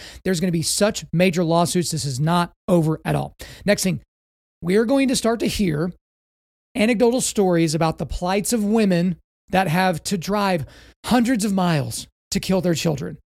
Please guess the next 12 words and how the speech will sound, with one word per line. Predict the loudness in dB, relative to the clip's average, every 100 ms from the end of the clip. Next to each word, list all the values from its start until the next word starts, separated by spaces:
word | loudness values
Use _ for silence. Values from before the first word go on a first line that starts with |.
| _ _ _ _ -4
and | 0
how | 2 2
this | 2 -2
is | -4 -8 -20 -6
somehow, | 0 2 4 2 2
this | 2 2
inconvenience | 0 2 0 2 2 2 0 -4 -8 -12 _ _ _ -10
should, | -2 -2 -2 -6
should | -2 2
matter | 2 2 2
to | 0 -4
us. | -6 -8